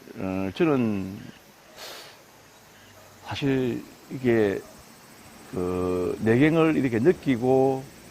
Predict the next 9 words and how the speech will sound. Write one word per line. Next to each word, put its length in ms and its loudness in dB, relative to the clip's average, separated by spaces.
이제 420 -2
보고 320 6
하는 240 0
것들이 500 -2
그렇게 180 -2
썩 220 -6
오래되지는 440 4
않았습니다. 640 -4
저도 320 2